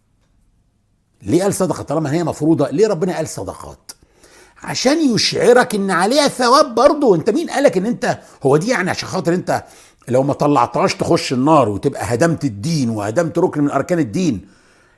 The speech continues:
لما هتطلعها مش هتاخد ثواب؟ ده انت هتاخد ثواب، دي صدقات. لا، لا، لا، مش رايحة.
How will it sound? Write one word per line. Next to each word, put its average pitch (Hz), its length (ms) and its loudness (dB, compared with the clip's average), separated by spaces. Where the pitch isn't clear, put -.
لما 143 380 2
هتطلعها 180 480 6
مش 139 140 0
هتاخد 226 200 2
ثواب؟ 190 280 2
ده 208 80 0
انت 196 100 -4
هتاخد 185 360 0
ثواب، 202 300 -2
دي 139 80 -8
صدقات. 220 560 -10
لا، 202 160 -2
لا، 196 120 -2
لا، 190 160 -8
مش 120 220 -4
رايحة. - 320 2